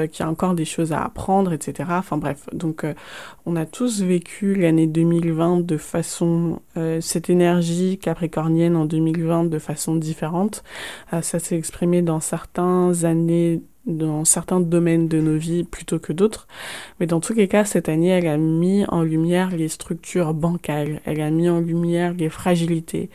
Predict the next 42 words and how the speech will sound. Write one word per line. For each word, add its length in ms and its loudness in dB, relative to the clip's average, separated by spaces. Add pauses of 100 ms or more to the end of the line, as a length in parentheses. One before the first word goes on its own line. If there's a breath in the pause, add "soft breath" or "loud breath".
(360 loud breath)
à 100 2
la 140 4
fois 280 0
de 180 0
nos 160 2
sociétés, 580 -2
mais 100 2
aussi 300 -2
de 80 -4
nos 140 2
vies 160 -2
personnelles. 580 -2 (460 loud breath)
Elle 160 2
nous 160 2
a 40 2
montré 360 0
à 40 2
quel 200 -2
point 220 -2
on 40 2
était 240 0
mu-, 320 2
vulnérable, 800 2
à 100 0
quel 240 -4
point 540 -4
on 120 0
pouvait 420 -2
être 260 -2
soumis 420 4
de 140 2
façon 440 -2
aveugle 460 2 (480 loud breath)
aux 80 0
décisions 480 0
de 100 4
l'autorité, 680 -2
que 80 -10
ce 160 -8
soit 220 -2
nos 120 0
présidents, 540 -2